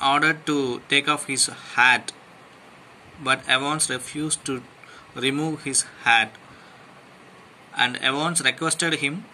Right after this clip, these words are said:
not to do so as it was, uh, his lucky hat for the exam. So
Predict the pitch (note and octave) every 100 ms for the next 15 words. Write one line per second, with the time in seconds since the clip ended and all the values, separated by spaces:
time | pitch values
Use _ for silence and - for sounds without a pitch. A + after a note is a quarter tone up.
0 | - B2+ C#3 D3+ C#3+ C#3+ C#3 C#3 B2 B2
1 | C3 D3 B2+ B2+ C3+ C3+ A#2+ A2+ A#2 A2+
2 | - - - - - - A#2 B2 - D#3+
3 | D3 - A2 G2+ - - - - - C3
4 | D3+ C#3+ A#2 A#2 A2+ G2+ G2 - - -
5 | - - - - D3+ C#3+ C3+